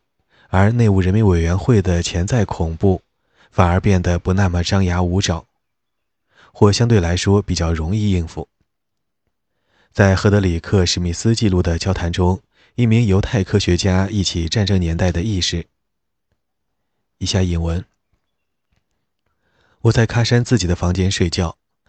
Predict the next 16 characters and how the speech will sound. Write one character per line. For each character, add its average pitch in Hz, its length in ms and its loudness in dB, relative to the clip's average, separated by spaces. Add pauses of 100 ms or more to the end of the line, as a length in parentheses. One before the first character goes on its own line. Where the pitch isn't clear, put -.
(180)
半 107 180 2
夜 101 160 4
里 87 320 -2 (120)
契 139 200 0
卡 92 160 -4
的 90 120 0
人 90 320 0
来 95 100 2
把 92 160 0
我 90 160 2
叫 95 240 0
醒， 85 300 -6 (480)
我 87 120 0
却 92 200 2
不 87 120 -4
怕。 90 300 -6